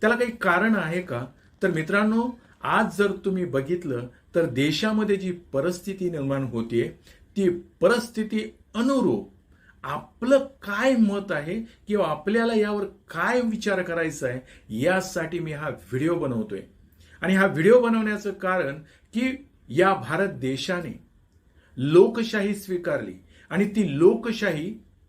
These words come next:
टिकावी, जिवंत राहावी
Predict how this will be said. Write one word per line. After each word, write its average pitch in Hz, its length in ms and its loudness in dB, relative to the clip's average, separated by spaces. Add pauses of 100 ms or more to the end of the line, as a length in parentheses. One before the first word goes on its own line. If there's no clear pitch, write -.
(360)
टिकावी, 208 720 0 (240)
जिवंत 240 480 2
राहावी 180 500 -2